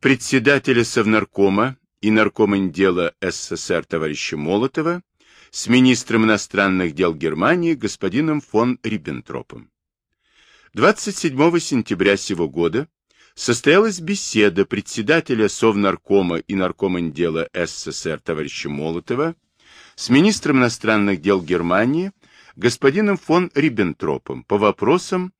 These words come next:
связанных с событиями в Польше. Беседа происходила в присутствии товарища Сталина, германского посла господина Шуленбурга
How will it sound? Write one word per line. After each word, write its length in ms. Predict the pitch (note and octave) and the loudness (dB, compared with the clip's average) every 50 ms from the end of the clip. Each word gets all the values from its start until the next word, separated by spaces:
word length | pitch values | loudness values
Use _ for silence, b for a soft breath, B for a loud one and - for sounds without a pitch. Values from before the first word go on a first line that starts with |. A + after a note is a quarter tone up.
| _ b b b | _ b b b
связанных 680 | - - - E2+ E2 G2+ A2+ C#3 C3+ C#3 D3 E3 E3 D#3+ | -14 -12 -8 0 2 4 4 4 2 0 -2 -2 -2 -4
с 80 | - - | -4 -10
событиями 640 | - - F#2 F2 - F2+ A2+ - - C3+ C3+ C#3 C#3 | -4 -4 -4 -2 -2 -6 -6 -6 -6 -6 -4 -4 -6
в 100 | - _ | -8 _
Польше. 480 | _ - D#2 C2 C2 - - - - - _ _ _ _ _ _ _ _ _ b b b b b b b b | _ -8 -8 -8 -8 -10 -14 -18 -18 -20 _ _ _ _ _ _ _ _ _ b b b b b b b b
Беседа 420 | - G#2 D3 - - G#3+ G#3+ G3+ F3 | 0 0 0 4 4 4 4 4 4
происходила 600 | - D3+ C#3 A#2+ - - B2+ A2+ A#2 C#3 C3 A#2+ | 4 2 2 2 2 0 0 4 4 4 4 4
в 80 | G#2 - | 2 0
присутствии 640 | - A2+ G#2 - - C3 C#3 - - - A2+ G#2+ | -2 -4 -4 -2 -2 -4 -4 -4 -6 -2 -2 -2
товарища 560 | F#2 - G#2 G2 F#2+ F2+ E2+ E2 - - - E2+ | 0 0 0 2 2 2 0 -2 -6 -8 -8 -8
Сталина, 680 | - - - _ F#2 E2 D#2+ D2+ D#2+ F2 G#2 C#3 D#3+ - _ _ b b b b b b | -10 -12 -6 _ 0 0 0 0 -2 -4 -4 -6 -8 -12 _ _ b b b b b b
германского 680 | b F#2 A2+ C3+ C#3+ D#3+ F#3 G3 E3+ - - - B2+ G#2+ | b 2 4 4 6 6 4 4 2 0 -2 0 0 0
посла 480 | G2 - F#2+ F2 - - F#2+ G2 F#2 F2 | 2 2 -2 -2 -2 -2 2 2 2 2
господина 540 | D#2+ D#2+ F2 - - F#2+ F2 F#2 F2+ D#2+ D#2 | 2 -2 -8 -4 -4 -4 -2 -2 -4 -4 -6
Шуленбурга 800 | - - F#2 F2 F#2 G#2 A2 G#2+ B2+ D#3+ E3+ D#3+ D#3 F3 F3 | -4 -4 -2 -2 0 -2 -2 0 0 -2 -2 0 0 -2 -2